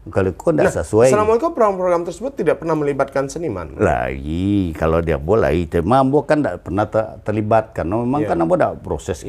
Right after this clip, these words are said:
Speaker 1: gini,
Speaker 2: iya.
Speaker 1: itu kan.
Speaker 2: Nah.
Speaker 1: Eh,
Speaker 2: Alah, maksimal belum, gitu.
Speaker 1: Alun.
Speaker 2: Alun
Speaker 1: Kalau
Speaker 2: maksimal.
Speaker 1: mau mencari, ya, kalau nyo sebuah dinas, katakanlah, kok kan menyambut dinas, kan lama tersinggung mungkin kawannya.
Speaker 2: Eh.
Speaker 1: Tapi mau cari, ya, kalau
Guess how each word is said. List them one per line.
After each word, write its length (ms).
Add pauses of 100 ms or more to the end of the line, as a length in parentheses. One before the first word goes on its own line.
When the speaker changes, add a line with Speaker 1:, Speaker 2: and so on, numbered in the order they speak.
Speaker 1:
gini, 80
Speaker 2:
iya. 60
Speaker 1:
itu 100
kan. 160 (480)
Speaker 2:
Nah. 220
Speaker 1:
Eh, 520 (1000)
Speaker 2:
Alah, 160
maksimal 400
belum, 400
gitu. 160 (160)
Speaker 1:
Alun. 720
Speaker 2:
Alun 160
Speaker 1:
Kalau 260
Speaker 2:
maksimal. 80
Speaker 1:
mau 160
mencari, 480
ya, 240
kalau 320
nyo 400 (500)
sebuah 380
dinas, 400
katakanlah, 720 (480)
kok 120
kan 140
menyambut 460
dinas, 420
kan 200
lama 420
tersinggung 540
mungkin 260
kawannya. 600
Speaker 2:
Eh. 240 (520)
Speaker 1:
Tapi 240
mau 160
cari, 400
ya, 120
kalau 600